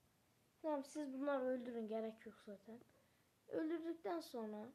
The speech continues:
neresi? Hı. Bakın o kalenin oraya geçin. Burada dünyanın en büyük yağmacı kulesi şehri var.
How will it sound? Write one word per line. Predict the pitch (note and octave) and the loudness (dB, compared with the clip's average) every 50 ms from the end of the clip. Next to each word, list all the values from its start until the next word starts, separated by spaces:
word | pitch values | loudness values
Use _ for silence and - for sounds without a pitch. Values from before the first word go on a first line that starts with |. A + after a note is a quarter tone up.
| _ _ _ _ _ _ - _ _ _ _ _ - _ _ _ _ _ _ _ _ _ _ _ _ _ _ _ _ _ _ _ _ _ _ _ _ _ _ _ _ _ _ _ _ _ _ _ - - | _ _ _ _ _ _ -20 _ _ _ _ _ -20 _ _ _ _ _ _ _ _ _ _ _ _ _ _ _ _ _ _ _ _ _ _ _ _ _ _ _ _ _ _ _ _ _ _ _ -20 -12
neresi? | D#4 C4 C4 C4 A#3 A3+ G#3 G#3+ - - B3 A#3 C4+ D4 - _ _ _ _ _ _ _ _ _ _ _ _ _ _ _ _ _ _ _ _ _ _ _ | -6 -2 -2 0 0 0 -2 -4 -8 -10 -10 -10 -10 -12 -16 _ _ _ _ _ _ _ _ _ _ _ _ _ _ _ _ _ _ _ _ _ _ _
Hı. | C#4+ C#4 C4+ A#3+ - - _ _ _ _ _ _ _ _ _ - _ _ _ _ _ _ _ _ _ _ _ _ _ _ _ _ _ _ _ _ _ _ _ _ _ _ _ _ _ - | 0 0 0 0 -2 -12 _ _ _ _ _ _ _ _ _ -20 _ _ _ _ _ _ _ _ _ _ _ _ _ _ _ _ _ _ _ _ _ _ _ _ _ _ _ _ _ -2
Bakın | D4+ D4 D4 D#4+ | -2 0 2 2
o | D4+ D4+ | 2 2
kalenin | D4+ - D4 C#4 C4+ C#4 C#4 C#4+ C#4 | 2 0 0 0 2 2 0 0 0
oraya | C#4 C4+ C4+ C4+ C#4 | -2 0 2 0 0
geçin. | C4+ C4+ B3+ B3 B3 - - - A3+ A3+ A#3+ - _ _ _ _ _ _ _ _ _ _ _ _ _ _ _ _ _ _ _ _ _ | 2 0 -2 -2 -2 -4 -8 -6 -6 -8 -8 -12 _ _ _ _ _ _ _ _ _ _ _ _ _ _ _ _ _ _ _ _ _
Burada | C#4 D4+ D4 C#4+ D#4 C#4+ A#3 A3+ | -2 0 2 2 2 2 2 2
dünyanın | C4+ C#4+ D4+ D#4+ E4 E4 E4 E4+ | 2 4 6 6 6 6 4 4
en | F4 F4+ E4+ D#4+ | 4 4 4 4
büyük | D#4+ E4 D#4 - | 4 4 2 0
yağmacı | C4+ C4 C4+ C4+ C4+ C4+ C4+ C4+ C4+ C4+ D4 | 0 2 4 4 4 4 4 4 2 2 -2
kulesi | D4 - - C#4+ C4+ C4+ C4+ - D#4+ D#4 | -8 -4 -4 0 0 0 -2 -2 -8 -8
şehri | - - C#4+ B3 A#3+ - - - G#3+ G3+ | -4 2 2 2 2 2 -2 -2 -2 -2
var. | F#3+ F3+ | -6 -12